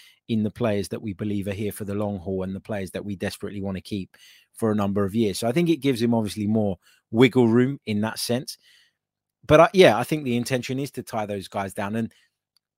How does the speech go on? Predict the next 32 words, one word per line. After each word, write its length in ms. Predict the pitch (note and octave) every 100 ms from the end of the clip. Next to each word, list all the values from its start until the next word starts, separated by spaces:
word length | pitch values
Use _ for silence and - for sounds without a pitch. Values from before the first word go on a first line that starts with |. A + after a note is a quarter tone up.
| _ _ _ _ _
like, 240 | C#3+ C#3
I 60 | C#3
was 120 | C#3+
talking 200 | - E3+
about 180 | C3+ C3
this 140 | A#2
the 100 | -
other 120 | A2+ G#2
day. 340 | C#3+ C3 A2
I, 240 | - -
I 40 | C3
don't 200 | E3+ F#3+
think 160 | F3
Saka's 480 | - - D3 - C3
contract 560 | - C3+ C3+ - F#2+ G#2+
expires 480 | G#2 - A#2 G#2+ -
for 160 | A2+
another 240 | G#2+ G#2 G#2
couple 320 | G#2 - G2+
of 40 |
years, 400 | A2+ B2+ F#2 - _ _ _ _ _ _
but 80 | B2
I 100 | B2+
wanna 260 | C#3+ D3+
see 280 | C#3 C#3+ C3
Arsenal 600 | B2 A#2+ - B2 G#2+ G#2+ A2
be 180 | B2 A2+
proactive 680 | - A2+ A#2 - - G#2+
and 160 | G2+ G2
deal 200 | A#2+ A#2+
with 180 | A2 F#2
that 220 | G2+ G2